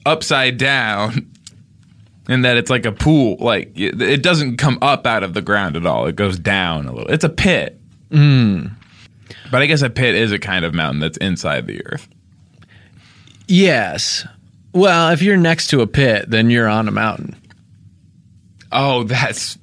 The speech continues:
Speaker 2: To anyone at the bottom of the pit.
Speaker 1: that, that's what it is. You're right.
Speaker 2: Yes, Mud Mountain was named from someone whose perspective was at the bottom of the pit.
Speaker 1: The food there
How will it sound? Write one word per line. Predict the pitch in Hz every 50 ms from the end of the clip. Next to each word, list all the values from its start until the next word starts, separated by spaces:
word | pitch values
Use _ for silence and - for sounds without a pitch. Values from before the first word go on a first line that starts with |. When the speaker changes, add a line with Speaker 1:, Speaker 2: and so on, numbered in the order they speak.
| - -
Speaker 2:
To | - 175
anyone | 175 185 202 220 208 208 196
at | 175
the | 139 165
bottom | 147 165 175 185 190 175
of | 170 147
the | 143
pit. | 127 175 202 233 226 214 214 - - -
Speaker 1:
that, | 113 131 127 123 - 107
that's | 120 123 120 113 - -
what | 120 117 107 101
it | 95 90 80
is. | 65 65 60 - - -
You're | 104 104 101 92
right. | 90 71 62 60 - - - - - _ _ - - _ - - - - - -
Speaker 2:
Yes, | - 160 160 135 117 104 - -
Mud | 143 185 208 214
Mountain | 214 220 214 196 175 160 160
was | 151 139 123
named | 139 143 139 139 135 -
from | - 139 123
someone | 113 135 127 127 127 120
whose | 117 117 98
perspective | - 131 120 - - 135 120 107 117 117 104
was | 110 113 113 107
at | 120 113 110 113
the | 117
bottom | 107 120 117 113 110 110 110
of | 107 104 -
the | 113
pit. | 113 - 131 - - - - _ _ _ - - _ _ - - _ _ _ _ - - - - - - - - - - - - _ _
Speaker 1:
The | - 135
food | - - 147 196 233 240 226 165 151
there | 170 180 175 165 151 139 131 127 123 -